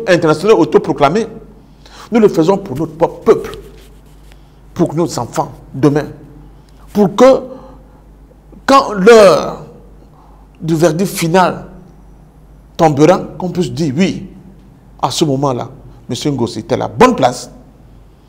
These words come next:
et il a donné la meilleure contribution possible qu'il aurait dû donner pour l'avancement de cette cause. C'est de ça qu'il s'agit.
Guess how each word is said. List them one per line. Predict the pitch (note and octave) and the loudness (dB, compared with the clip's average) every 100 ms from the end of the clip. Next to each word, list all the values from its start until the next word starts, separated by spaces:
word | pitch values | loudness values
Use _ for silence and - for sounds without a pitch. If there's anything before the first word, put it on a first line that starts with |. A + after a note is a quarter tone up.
| - - - | -20 -14 -4
et | C3+ | -2
il | C#3 | 0
a | B2+ A2+ - A2+ G#2 | -2 -8 -14 -16 0
donné | D#3 E3+ | 2 2
la | E3+ | 2
meilleure | A2+ A#2 B3+ C#4+ C#4 | 0 4 4 6 2
contribution | G3 D3 A#2+ D3+ | 0 -4 -6 -6
possible | C#3 B2 A#2 B2 - - - - - - - - | -6 -6 -8 -12 -14 -20 -20 -20 -20 -20 -20 -10
qu'il | C3 | -4
aurait | A#2+ B2+ | -2 -2
dû | B2 A2 E3 | -4 -4 0
donner | D3 B2+ D3+ - - - - - | 0 0 -4 -8 -16 -20 -20 -10
pour | D3 C#3 E3+ - - | -6 -6 -10 -18 -8
l'avancement | A#2 A#2 C3 A2+ B2 A#2+ C3 - - - | -4 -2 -4 -4 -4 -4 -8 -16 -20 -12
de | B2+ | -8
cette | C3 - | -8 -6
cause. | B2 G2 - - - - | -8 -8 -14 -20 -20 -12
C'est | - | -8
de | B3+ | -6
ça | - | -4
qu'il | - A#3 | -4 -4
s'agit. | B3+ B3 C#4+ | -2 -4 -6